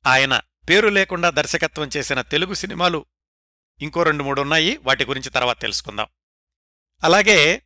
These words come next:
జెమినీ స్టూడియో వాళ్లు నిర్మించిన మొట్టమొదటి మూడు చిత్రాల్లో కూడా పాత్రలు ధరించిన ప్రత్యేకత లంక సత్యం గారిది. మదన కామరాజన్, జీవన్ముక్తి,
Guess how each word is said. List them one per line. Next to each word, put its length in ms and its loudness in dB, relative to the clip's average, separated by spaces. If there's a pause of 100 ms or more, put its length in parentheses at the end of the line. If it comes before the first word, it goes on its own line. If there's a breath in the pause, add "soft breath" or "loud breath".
(380)
జెమినీ 520 0
స్టూడియో 520 -2
వాళ్లు 320 0
నిర్మించిన 560 -4
మొట్టమొదటి 800 -2
మూడు 400 -6
చిత్రాల్లో 680 -2
కూడా 500 2 (280)
పాత్రలు 420 0
ధరించిన 400 0
ప్రత్యేకత 760 0 (120)
లంక 220 -2
సత్యం 400 -2
గారిది. 280 2 (520)
మదన 300 0
కామరాజన్, 640 0 (600)
జీవన్ముక్తి, 880 0